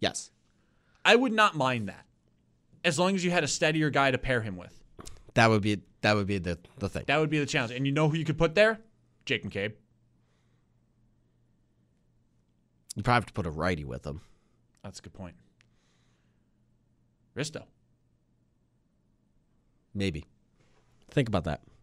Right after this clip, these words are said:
Speaker 2: Because think about that.
Speaker 1: And you got
Speaker 2: Say,
Speaker 1: guys
Speaker 2: say
Speaker 1: like,
Speaker 2: you
Speaker 1: then
Speaker 2: got
Speaker 1: you got,
Speaker 2: McCabe.
Speaker 1: so then you got guys like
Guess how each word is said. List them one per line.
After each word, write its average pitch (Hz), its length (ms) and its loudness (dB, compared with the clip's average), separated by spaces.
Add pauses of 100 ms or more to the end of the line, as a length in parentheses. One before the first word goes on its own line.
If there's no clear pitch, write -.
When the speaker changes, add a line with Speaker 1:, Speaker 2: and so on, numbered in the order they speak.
(680)
Speaker 2:
Because 185 300 2
think 214 200 -2
about 147 280 2
that. 131 320 2 (840)
Speaker 1:
And 170 180 8
you 185 80 8
got 180 140 10
Speaker 2:
Say, - 80 12
Speaker 1:
guys 170 220 12
Speaker 2:
say 165 80 10
Speaker 1:
like, 269 80 8
Speaker 2:
you 247 80 6
Speaker 1:
then 196 140 12
Speaker 2:
got 214 40 12
Speaker 1:
you 214 60 12
got, 214 160 12
Speaker 2:
McCabe. 208 140 0
Speaker 1:
so 170 120 4
then 175 140 10
you 175 80 6
got 175 140 10
guys 156 200 8
like 131 200 6